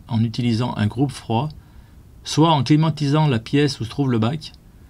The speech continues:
soit en ventilant la surface de l'eau afin de créer une hyperévaporation et ainsi faire baisser la température.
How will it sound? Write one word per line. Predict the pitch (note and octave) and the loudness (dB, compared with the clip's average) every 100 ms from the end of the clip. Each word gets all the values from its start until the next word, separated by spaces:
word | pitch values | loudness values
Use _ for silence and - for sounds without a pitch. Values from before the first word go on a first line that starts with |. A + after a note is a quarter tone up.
| - - - - | -20 -20 -20 -20
soit | - - D3 E3 | -8 0 0 2
en | A2+ | 0
ventilant | A#2 D3+ D3+ D#3 | 0 0 2 2
la | C#3+ | 2
surface | G#2+ C#3+ - D#3+ B2 | 0 -4 0 0 2
de | B2 | 2
l'eau | B2+ D3+ - - - - | 2 0 -4 -20 -20 -8
afin | A#2 - D3 | -6 -2 0
de | A#2 | 0
créer | - C#3 C3+ D3 | 0 2 2 2
une | G#2+ A2+ | 2 2
hyperévaporation | D3+ D#3+ C#3+ B2 A#2 A#2+ A2 G#2+ B2+ C3 D#3 - | 2 0 2 0 -2 -2 -2 -2 -2 -4 -4 0
et | A2+ | 2
ainsi | A#2 C3+ D3+ | 2 0 -2
faire | G2+ | 0
baisser | G#2 B2+ D3 | 0 2 2
la | A2+ | 2
température. | B2 C3 G2 - E2+ | 0 -2 -2 -4 -6